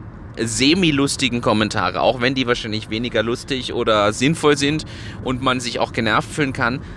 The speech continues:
habe ich lieber das, wenn ich's mir aussuchen kann, als irgendwen, der da sitzt, so, äh, so. Ähm,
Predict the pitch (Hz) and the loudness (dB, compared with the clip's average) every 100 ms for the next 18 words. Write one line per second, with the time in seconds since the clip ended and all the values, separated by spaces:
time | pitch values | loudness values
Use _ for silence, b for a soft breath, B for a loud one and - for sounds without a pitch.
0 | B 117 135 135 165 196 180 131 202 - | B 0 0 0 0 2 4 4 2 0
1 | - 135 156 160 120 147 160 156 151 151 | 0 0 0 2 4 4 2 -2 0 0
2 | 143 139 120 - 143 147 127 123 120 123 | 2 2 0 2 2 2 0 2 2 0
3 | - 104 123 120 - 127 127 120 107 139 | -6 0 2 2 0 0 2 0 -2 -4
4 | 131 113 104 120 127 127 123 120 120 120 | -2 -2 -4 -4 -2 0 -2 0 0 0
5 | 117 117 107 131 120 120 117 107 B - | 0 -2 -2 -4 -2 0 -2 -4 B -2
6 | 107 - B B B 110 113 117 117 113 | -2 -2 B B B -4 -2 -2 -4 -6